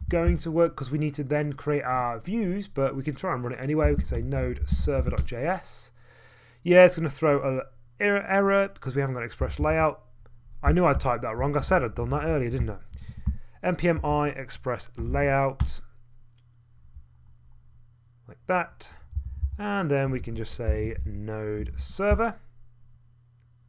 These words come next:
Am I? I'm an absolute donut, of course, because that is spelled wrong. So let's go and sort that out. Uh, that's in the roots. So where have I put the schema?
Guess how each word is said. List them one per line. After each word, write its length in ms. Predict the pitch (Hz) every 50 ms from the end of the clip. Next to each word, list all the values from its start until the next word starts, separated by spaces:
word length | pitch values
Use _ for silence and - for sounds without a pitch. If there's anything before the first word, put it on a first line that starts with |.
| _ _ -
Am 200 | - 165 175 180
I? 220 | 202 220 233 226
I'm 120 | 208 185 175
an 80 | 170
absolute 420 | 160 143 - - 135 143 139 135 -
donut, 380 | 214 240 269 277 269 262 -
of 100 | 240 -
course, 300 | - - 247 254 240 -
because 420 | - - - - 135 127 117 - - - - - - - - - - - - - -
that 680 | 98 101 107 147 185 165 175 190 180 - - - - - - - -
is 180 | 208 233 220
spelled 460 | - - - 214 214 220 233 240 180
wrong. 640 | 156 233 269 285 285 294 294 254 175 120 95 87 80 - - -
So 320 | - - 147 139 127 120 117
let's 140 | 135 143 -
go 160 | - - 123
and 120 | 117 110 -
sort 320 | - - 135 127 127 110
that 180 | 113 120 123 135
out. 360 | 147 156 165 156 - - - - - - - - - - - -
Uh, 120 | - 117
that's 200 | 113 - 117 -
in 80 | - 107
the 120 | 98 -
roots. 1000 | 104 123 151 180 214 226 226 220 220 214 214 208 202 - - - - - - - - -
So 580 | - - - 127 120 117 117 113 113 110 110
where 200 | 110 110 135 127
have 100 | 123 113
I 40 | 101
put 240 | - - 123 110 -
the 40 | -
schema? 960 | - - - - 165 165 170 170 170 170 170 170 170 175 175 165 165 160